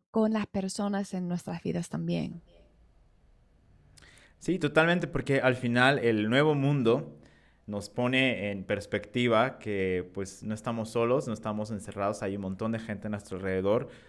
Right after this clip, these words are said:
Speaker 2: Pero lo bonito del eneagrama, y que siempre me ha gustado, es que es una herramienta que empieza con uno mismo, empieza con nosotros, empieza con este autoanálisis, con este conocimiento de decir, "Esto es lo que está pasando en mi vida".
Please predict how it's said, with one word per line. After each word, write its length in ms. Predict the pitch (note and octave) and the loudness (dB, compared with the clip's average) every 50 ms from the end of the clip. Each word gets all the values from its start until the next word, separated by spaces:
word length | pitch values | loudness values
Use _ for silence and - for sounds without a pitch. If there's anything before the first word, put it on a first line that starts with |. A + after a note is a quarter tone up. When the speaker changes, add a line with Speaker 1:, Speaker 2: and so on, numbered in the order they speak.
| - - - _ _ - | -20 -20 -20 _ _ 0
Speaker 2:
Pero 140 | A#2 A#2 | 2 4
lo 140 | A#2 A#2 A#2+ | 4 4 4
bonito 420 | A2+ B2 B2+ C3+ D3+ E3+ E3+ G3 F#3+ | 4 4 4 4 2 2 4 4 6
del 120 | F#3 F3 | 6 6
eneagrama, 800 | D3 B2 A2+ A2+ A#2 A#2+ B2 B2 C3 C3+ D3 E3+ F3 - - - - | 6 4 4 4 6 6 4 4 4 2 2 2 0 -2 -6 -12 -12
y 80 | A#2 | -12
que 160 | A2 - G2+ F#2+ | -10 -10 -10 -8
siempre 380 | - - C3+ D3 C#3 D3+ C#3+ | -4 -2 -2 -2 0 0 0
me 80 | C#3 C3 | 2 4
ha 60 | C3 | 4
gustado, 680 | B2+ B2+ B2 - - G#2+ G#2 G#2 A2 B2 C#3 D3 D3 - - - _ _ _ - | 4 4 2 0 0 2 2 4 4 2 2 -2 -4 -12 -18 -20 _ _ _ -12
es 120 | - C#3 - | -10 -8 -8
que 60 | - | -2
es 80 | - F#3 | 2 4
una 120 | F#3+ G3+ | 6 8
herramienta 460 | G3 F3 D3+ D3+ D3+ D#3 - D#3+ D#3+ | 10 10 8 8 6 4 4 2 2
que 80 | - C3+ | 2 0
empieza 420 | A#2+ A2+ B2 B2+ C3 C3 C#3+ B2+ A2+ | 0 2 2 2 2 2 2 0 2
con 200 | B2 A#2+ B2+ D3 | 2 4 4 4
uno 160 | D#3 D#3 C#3+ | 6 6 6
mismo, 400 | C3+ B2+ A#2 A#2 G#2 E2+ F2+ - - - - - | 4 4 2 0 -2 -8 -10 -12 -18 -20 -16 -10
empieza 560 | - B2+ B2 A2+ B2+ C3+ C#3 C#3 C#3 C#3+ C3+ | -8 -8 -4 0 2 2 2 4 2 0 0
con 200 | C3+ C3+ B2 A2+ | 0 0 -2 -2
nosotros, 840 | A2 G#2+ G#2+ - - - C#3 C#3 C#3+ C#3+ - F#2 F2+ - - - - _ - - - - _ _ - | -2 -2 -4 -4 0 2 4 4 4 2 -2 -6 -8 -10 -14 -18 -20 _ -20 -20 -20 -20 _ _ -10
empieza 420 | - A2 A2 B2 B2+ B2 C#3 C#3 | -8 -4 0 0 0 0 0 -2
con 120 | C3 C3 B2+ | 0 0 0
este 220 | B2 B2 B2 C3+ | -2 0 0 0
autoanálisis, 840 | B2+ B2 B2 A2+ G#2+ A2 A2+ A#2+ B2 C3 C3 B2 A#2 A#2+ A#2 A2+ | 0 0 0 0 0 2 2 4 4 4 4 2 0 -2 -4 -6
con 140 | - A#2 A2 | -4 -4 -4
este 200 | A2 A2 - B2 | -2 -2 -2 -4
conocimiento 800 | A2+ A#2+ A#2 A2 G#2+ G2+ - - G#2+ G#2 G#2+ A#2 A#2 A#2 - A#2 | -4 -2 -2 -2 -2 -4 -6 -6 -6 -4 -2 -2 -4 -2 -2 0
de 80 | G#2+ | 0
decir, 420 | G#2+ G#2+ G#2 G#2+ - G#2+ G#2+ G#2 - - | 2 0 0 -2 -4 -6 -6 -8 -8 -10
"Esto 220 | A2 G#2+ - - | -10 -10 -10 -8
es 60 | A#2 | -6
lo 120 | B2 B2+ A2+ | -6 -4 -4
que 80 | A#2 | -4
está 220 | A2+ A2+ A#2 G#2+ A2 | -4 -4 -6 -6 -6
pasando 400 | A2+ A2 - - A2+ A2 A2+ A2 | -6 -8 -6 -6 -4 -2 0 0
en 40 | |
mi 140 | A2 A2 A2 | 0 0 0
vida". 400 | A2 A#2 A#2 A2 G#2 G2 A2 A2+ | 0 0 0 0 -2 -2 -4 -8